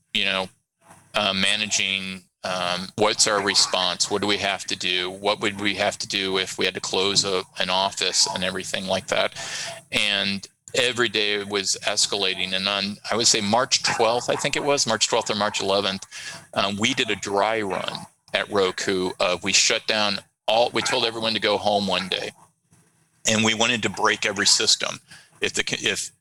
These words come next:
internet failed, if whatever, you know, we, we wanted to hemorrhage things. And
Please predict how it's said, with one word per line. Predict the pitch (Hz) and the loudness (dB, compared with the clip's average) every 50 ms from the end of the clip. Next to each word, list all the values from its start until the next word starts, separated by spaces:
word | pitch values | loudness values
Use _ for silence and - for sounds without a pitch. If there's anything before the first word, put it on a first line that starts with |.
| _ _ _ _ - | _ _ _ _ -2
internet | 120 110 113 110 104 101 98 - | 0 2 2 2 2 2 0 -2
failed, | - - - 90 87 87 87 92 98 95 - - | -2 -2 0 2 2 2 0 -2 -2 -4 -6 -4
if | - 101 95 90 - - - - - | 0 0 0 0 0 0 -2 -2 -2
whatever, | - 110 101 101 107 113 113 104 95 92 | 0 2 2 4 2 2 0 -2 -4 -4
you | - 101 92 | -4 -2 0
know, | 92 90 92 92 95 95 98 | 0 0 0 0 -2 -4 -4
we, | 107 117 - - 113 | -4 -4 -4 0 0
we | 110 120 | 0 2
wanted | 135 139 139 135 117 | 2 2 2 0 0
to | 107 113 | 0 -2
hemorrhage | 110 110 113 107 95 87 - - - | -2 -2 -2 -4 -2 0 -2 -2 -2
things. | - - - - - - - - - - - - - - - - - - | -2 -4 -6 -6 0 0 0 0 0 -4 -12 -16 -14 -16 -16 -16 -4 -2
And | 104 107 101 101 98 98 98 98 98 98 95 92 - - | 0 2 2 2 2 2 0 0 -2 -4 -2 -2 -4 -4